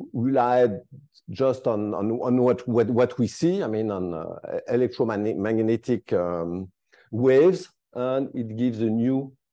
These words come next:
a, a new way to, to do astronomy. And, uh, okay, so ju-, just to give you a few order of magnitude, and this will explain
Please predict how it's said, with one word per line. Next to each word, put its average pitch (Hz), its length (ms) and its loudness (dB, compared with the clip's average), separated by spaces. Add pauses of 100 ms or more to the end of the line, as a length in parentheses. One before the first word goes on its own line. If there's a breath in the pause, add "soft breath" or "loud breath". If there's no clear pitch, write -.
(180)
a, 131 260 -4
a 135 40 2
new 151 200 4
way 135 280 2
to, 123 580 -2
to 127 120 -2
do 123 160 0
astronomy. 92 540 -6 (1200 soft breath)
And, 135 320 -2 (120)
uh, 127 340 -2
okay, 101 280 0
so 160 240 -2
ju-, 175 300 6
just 208 200 6
to 226 80 2
give 190 200 2
you 226 140 4
a 185 40 6
few 247 180 2
order 233 180 6
of 220 120 0
magnitude, 196 540 6
and 156 240 2
this 196 320 0
will 190 160 6
explain 190 640 4